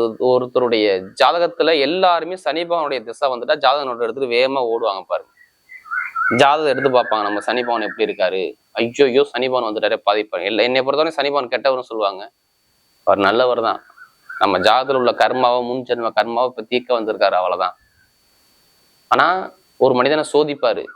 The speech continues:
சோதிச்சுட்டு அப்புறம் கொடுத்தாருன்னா அவர் அந்த அளவுக்கு பயங்கரமா கொடுப்பாரு, கொடுத்துட்டு போயிருவாரு. அதனாலதான் சனி கொடுக்க யார் தடுப்பார்னு சொல்லுவாங்க, பழமொழி சொல்றேன். கண்டிப்பாக இப்ப உங்களுக்கு கொடுக்க ரெடியா இருக்கிறாரு. விதியில இனிமே நல்ல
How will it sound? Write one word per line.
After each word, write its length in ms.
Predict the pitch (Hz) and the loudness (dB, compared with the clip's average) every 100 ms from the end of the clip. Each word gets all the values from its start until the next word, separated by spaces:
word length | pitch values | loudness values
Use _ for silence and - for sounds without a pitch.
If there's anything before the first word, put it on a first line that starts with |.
| _ - | _ 2
சோதிச்சுட்டு 400 | 143 147 - 147 | 2 2 -2 -2
அப்புறம் 180 | 123 113 | -2 -4
கொடுத்தாருன்னா 460 | 131 143 135 127 147 | -4 0 -2 0 0
அவர் 180 | 120 98 | 0 0
அந்த 180 | 127 139 | -2 -2
அளவுக்கு 240 | 139 151 151 - | 0 -2 -4 0
பயங்கரமா 400 | 107 135 131 139 127 | 0 0 -2 -4 -6
கொடுப்பாரு, 320 | 117 113 98 | -4 -2 -2
கொடுத்துட்டு 260 | 117 110 104 | -4 -14 -6
போயிருவாரு. 240 | 98 92 107 | 0 4 4
அதனாலதான் 340 | 113 127 156 - _ _ - | 2 0 -2 -6 _ _ -8
சனி 260 | - 135 151 - | -2 0 0 0
கொடுக்க 340 | 135 131 156 135 | 0 0 2 2
யார் 200 | 127 120 | 2 0
தடுப்பார்னு 400 | 120 117 120 113 | -2 0 -2 -2
சொல்லுவாங்க, 260 | 110 98 98 120 | -8 -8 -2 0
பழமொழி 340 | 127 131 120 78 - | 2 0 -4 -8 -14
சொல்றேன். 260 | - - _ _ _ _ _ _ _ _ _ _ _ - - | -18 -20 _ _ _ _ _ _ _ _ _ _ _ -6 0
கண்டிப்பாக 600 | 123 135 156 156 151 151 185 147 | 0 2 0 2 0 0 -4 -6
இப்ப 200 | - 117 | -6 -6
உங்களுக்கு 300 | 113 110 - | -4 -8 -2
கொடுக்க 260 | 160 170 160 | -2 0 0
ரெடியா 220 | 131 139 127 | 0 0 0
இருக்கிறாரு. 320 | 104 90 - _ _ _ _ _ _ _ _ _ _ _ 110 | -2 -8 -10 _ _ _ _ _ _ _ _ _ _ _ 2
விதியில 380 | 139 170 185 180 226 | 4 4 4 2 2
இனிமே 240 | 135 135 147 | 0 2 2
நல்ல 160 | 131 | 0